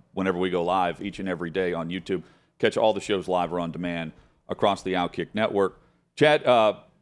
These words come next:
Clay Travis joins us coming up in twenty minutes. Merrill Hodge on today's show in about an hour and a half. Uh, can't wait for that.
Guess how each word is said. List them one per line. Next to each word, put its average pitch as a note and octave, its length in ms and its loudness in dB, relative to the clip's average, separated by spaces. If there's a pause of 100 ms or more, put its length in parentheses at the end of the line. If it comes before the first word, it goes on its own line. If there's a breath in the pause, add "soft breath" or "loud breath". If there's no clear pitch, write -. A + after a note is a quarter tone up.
Clay A2 160 2
Travis B2 400 2
joins A#2 320 2
us - 120 -6
coming A2 240 -2
up A2 200 -2
in G#2 100 -2
twenty A2 300 -2
minutes. - 600 -6
Merrill G#2 300 4
Hodge G#2+ 460 2
on G#2+ 180 0
today's G#2 320 -2
show G#2 460 0
in F#2+ 60 -4
about F#2 200 0
an F#2 100 -6
hour G2 180 0
and G2 100 -2
a - 20 -2
half. G2 380 -2 (420 soft breath)
Uh, E2 200 0
can't G#2 220 -2
wait F#2+ 180 0
for E2 160 -8
that. A2 540 0